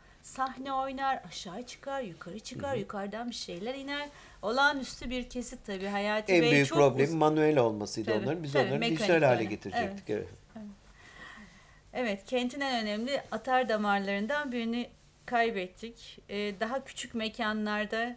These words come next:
Speaker 1: kısa alanlarda dar paslaşmalarla devam ediyoruz. Daha geniş bir kamusal mekana ihtiyaç, e, şart. Ben hem Sayın Cumhurbaşkanı ile hem sendikalılarla görüşmelerde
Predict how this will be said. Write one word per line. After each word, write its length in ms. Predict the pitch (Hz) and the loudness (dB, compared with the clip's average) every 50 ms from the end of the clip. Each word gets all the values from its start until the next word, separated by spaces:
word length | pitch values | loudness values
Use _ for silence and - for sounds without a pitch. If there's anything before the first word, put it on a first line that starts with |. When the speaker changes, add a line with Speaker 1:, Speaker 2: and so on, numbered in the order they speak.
| - - - | -12 -16 -18
Speaker 1:
kısa 300 | - - - - 262 233 | -12 -10 -4 0 2 2
alanlarda 640 | 220 220 208 208 208 214 214 208 208 220 277 254 214 | 2 2 0 0 -2 -2 -2 -4 -4 -4 -4 -2 0
dar 240 | 233 240 247 247 247 | 2 2 2 0 -2
paslaşmalarla 1200 | 240 220 214 - - 220 220 220 214 - 226 220 214 214 214 214 220 220 202 190 185 180 185 - | -6 -6 -6 -6 -6 -6 -6 -6 -6 -6 -4 -2 0 0 0 0 0 0 -2 -2 -4 -4 -2 -2
devam 380 | 196 190 190 190 185 185 190 | -2 0 0 0 -2 -2 -2
ediyoruz. 520 | 185 185 180 - 190 190 208 240 240 220 - | -6 -8 -8 -8 -8 -8 -6 -8 -8 -6 -6
Daha 180 | 214 220 247 | -2 -2 -2
geniş 580 | 233 202 214 214 220 233 233 - - - - - | -2 -2 -4 -4 -4 -4 -6 -6 -8 -10 -10 -10
bir 160 | 208 202 202 | -10 -10 -10
kamusal 560 | - - 220 214 208 202 - - 190 185 180 | -12 -12 -10 -8 -8 -10 -10 -10 -10 -10 -8
mekana 560 | 180 180 180 180 - - 190 185 190 202 214 | -10 -10 -12 -14 -14 -12 -12 -10 -10 -10 -10
ihtiyaç, 680 | - 196 196 - - - 196 190 202 233 247 - - - - - - - - - - - - - - - | -12 -14 -16 -16 -14 -8 -6 -6 -6 -6 -8 -12 -14 -16 -18 -20 -20 -20 -20 -20 -20 -20 -20 -16 -10 -8
e, 360 | 208 208 202 202 202 202 202 202 | -6 -4 -4 -4 -2 -4 -4 -4
şart. 560 | - - - 208 196 220 247 - - - - _ _ - - - - - - _ - | -6 -2 0 0 0 0 -2 -6 -14 -20 -20 _ _ -20 -20 -20 -20 -20 -12 _ 0
Ben 260 | 214 214 220 220 226 | 2 4 4 2 0
hem 300 | 240 262 262 262 269 262 254 - - | -4 -6 -6 -8 -10 -12 -16 -16 -16
Sayın 380 | - - - 220 214 233 233 | -12 -6 -2 -2 -2 -2 -2
Cumhurbaşkanı 720 | 220 - 226 220 226 220 208 214 220 214 - - 233 233 254 | -4 -6 -6 -6 -6 -6 -6 -6 -6 -6 -8 -8 -8 -6 -4
ile 160 | 247 214 208 | -4 -4 -4
hem 180 | 220 226 226 220 | -4 -6 -6 -6
sendikalılarla 800 | - - 214 214 214 233 214 - 240 233 233 220 214 208 202 202 | -6 -6 -4 -4 -4 -6 -4 -2 -2 -2 0 -2 -2 -2 -4 -4
görüşmelerde 1000 | 196 202 208 214 214 208 - - 220 214 208 214 214 220 233 233 233 339 359 359 | -4 -4 -4 -4 -4 -6 -8 -8 -6 -4 -2 -2 -2 -2 -2 -4 -4 -4 -6 -6